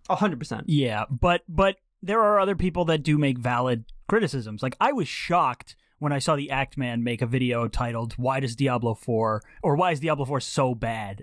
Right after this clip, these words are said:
Speaker 2: And <laughs> I, I normally agree with most of his takes, but I thought he was pretty off base in that video for a couple things. So there were a couple things he touched on that I think were valid, but I feel like it really just stems from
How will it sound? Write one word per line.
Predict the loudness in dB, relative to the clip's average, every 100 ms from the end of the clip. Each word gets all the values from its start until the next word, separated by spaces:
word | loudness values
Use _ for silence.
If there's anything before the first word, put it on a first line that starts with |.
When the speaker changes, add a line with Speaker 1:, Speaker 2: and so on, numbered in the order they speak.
| 0
Speaker 2:
And | 2 2
<laughs> | -2
I, | -6 -8 -14 _ -20 -4 0
I | 4
normally | 4 2 2 0
agree | 0 0 2 2 0 -2
with | -4 -2 2
most | 2 2
of | -2
his | -2 -2
takes, | -2 -2 -4 -10 -14 -20 -20 _ _ -4
but | -2 -2 -6 _
I | 0 2
thought | 2 2
he | 0
was | -4 -6
pretty | -8 -8 -4
off | -2 -2 -4 -4
base | -4 -4 -6
in | -6
that | -6 -6
video | -6 -4 -4
for | -2 0 0 -2 -12 -20 -10
a | -4
couple | 0 0 0
things. | -4 -4
So | 0 2
there | 4
were | 4 2
a |
couple | 2 0
things | 0 -2
he | -2
touched | -2 0
on | 0 0
that | -2 -2
I | -2
think | 0 0 -2 -6 _ _ _ _ _
were | -2 0
valid, | 0 0 2 0 -2 -10 _ _ -4
but | 0 0 -2 -14 _ _ _ -20 _ _ _ _ _ _ _ _ _ _ _ _ -4
I | -2
feel | 0 2 2
like | 0 -2 -8
it | -6 -6 -2
really | 0 2 0
just | -2 -2
stems | -2 -2 -2
from | -2 -2 0 -2